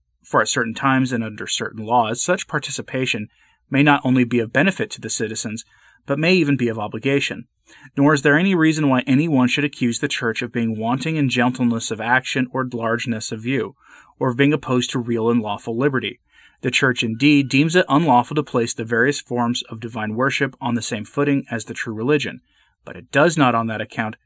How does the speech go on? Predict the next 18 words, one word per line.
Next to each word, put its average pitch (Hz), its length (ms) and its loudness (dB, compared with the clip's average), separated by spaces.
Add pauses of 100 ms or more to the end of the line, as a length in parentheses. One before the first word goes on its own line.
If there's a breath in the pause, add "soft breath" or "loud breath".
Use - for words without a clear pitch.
(120)
condemn 123 440 2
those 127 240 2
rulers 113 400 -2
who, 120 280 -2 (420 soft breath)
for 131 100 -4
the 123 80 0
sake 185 280 2
of 165 80 -4
securing 131 720 0
some 117 220 -4
great 113 360 -6
good 120 300 0
or 117 160 -2
of 110 100 -10
hindering 123 340 -2
some 113 200 -4
great 104 260 -8
evil, 127 380 -2